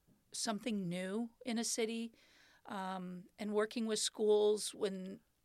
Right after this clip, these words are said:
uh, you know, they've got their own agendas and they've got so much on their plate already, um, to make everybody aware of what we're doing. So we're on our second year.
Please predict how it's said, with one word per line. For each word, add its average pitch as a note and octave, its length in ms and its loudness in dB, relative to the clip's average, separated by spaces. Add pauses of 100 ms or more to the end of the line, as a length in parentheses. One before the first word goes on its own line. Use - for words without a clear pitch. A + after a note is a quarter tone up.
(120)
uh, F3+ 340 -10 (1300)
you G#3+ 80 -4
know, F#3+ 180 -2
they've G#3+ 240 4
got G#3+ 180 0
their G#3 180 0
own G#3+ 160 0
agendas G3 760 0
and F3+ 220 -4
they've F3+ 160 -8
got - 180 -4
so G#3 180 0
much G3+ 280 -4
on F#3 140 -4
their F#3+ 120 -2
plate F3+ 300 0
already, G3 640 0 (520)
um, F3+ 520 -8 (380)
to G3+ 280 2
make A3 240 2
everybody G#3 380 2
aware F#3 340 4
of G3+ 120 0
what A#3 180 2
we're B3 100 2
doing. B3 400 -2 (300)
So A3+ 460 2 (340)
we're A3+ 140 2
on C4 140 6
our F4+ 120 6
second A#3+ 440 0
year. F3 460 -2